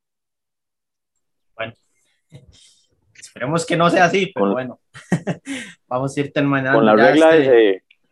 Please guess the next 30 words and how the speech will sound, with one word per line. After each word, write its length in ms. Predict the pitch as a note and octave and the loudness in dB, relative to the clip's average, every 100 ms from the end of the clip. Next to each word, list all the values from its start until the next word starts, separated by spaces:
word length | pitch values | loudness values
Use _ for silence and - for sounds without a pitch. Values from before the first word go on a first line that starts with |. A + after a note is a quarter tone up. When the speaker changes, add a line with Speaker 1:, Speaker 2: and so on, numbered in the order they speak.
| _ _ _ _ _ _ _ - | _ _ _ _ _ _ _ -2
Speaker 2:
todo 200 | A#2+ D3 | 2 2
lo 100 | D3 | 2
que 100 | A#2+ | -2
empieza 360 | G#2+ C3 C3+ | 0 0 0
mal, 260 | C3+ C#3+ C#3 | 0 -2 -2
termina 380 | A#2+ A#2 B2+ C3 | -6 -4 -4 -2
mal, 220 | C3+ C3 | -2 -2
bueno, 220 | C3 A2+ | -4 -4
aquí 200 | - A#2 A#2 | -8 -12 -10
en 120 | G2 | -10
el 80 | F2+ | -10
campeonato 460 | F2+ E2 F#2+ G2 A#2+ | -12 -8 -8 -2 -4
de 60 | |
aquí 160 | F#2+ A#2 | -2 -4
no 80 | A2+ | -4
aplica, 360 | G#2+ A2 - | -4 -6 -8
entonces 260 | F2 G2 F3 | -12 -10 -2
Speaker 1:
No. 80 | D#3+ | 0
Speaker 2:
eso 60 | B2+ | 0
es 60 | G#2 | -2
lo 60 | |
único 240 | G#2 A2 A2 | -6 -10 -12
que 140 | - | -16
le 60 | - | -20
puede 220 | - G#2+ | -6 -2
dar 120 | A2 | 0
a 60 | G#2+ | 0
uno 160 | G#2+ | -2
fe, 140 | A2+ A2 | -4 -8
Speaker 1:
Sí. 380 | - D3 - | -10 -18 -20